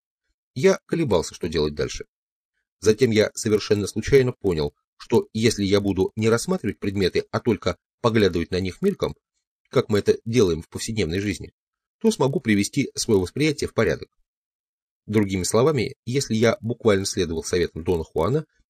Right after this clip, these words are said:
и принимал своё сновидение как само собой разумеющееся, то мог пользоваться способами восприятия, присущими повседневной жизни. Через несколько секунд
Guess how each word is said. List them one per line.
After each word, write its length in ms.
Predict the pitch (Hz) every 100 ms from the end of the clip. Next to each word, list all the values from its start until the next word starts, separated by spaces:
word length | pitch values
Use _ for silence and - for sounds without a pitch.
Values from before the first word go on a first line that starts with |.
| -
и 160 | 131
принимал 460 | - 117 123 110 90
своё 240 | - 90
сновидение 640 | 82 104 101 78 80 78 76
как 240 | - - -
само 260 | 113 101
собой 340 | - 92 92 -
разумеющееся, 840 | 95 90 101 185 196 185 175 165 147 _ _ _ -
то 100 | 175
мог 180 | 220 233
пользоваться 560 | 151 156 147 135 123 104 -
способами 540 | - 123 120 107 107
восприятия, 720 | 113 110 - 87 131 - 151 - _ _
присущими 460 | 190 196 220 - 139
повседневной 520 | 85 - 85 98 98
жизни. 320 | - 64 58 _ _ _ _ _ _ _ _ _ _ _ _ _ -
Через 240 | 107 104
несколько 360 | 104 95 90 90
секунд 400 | - - 202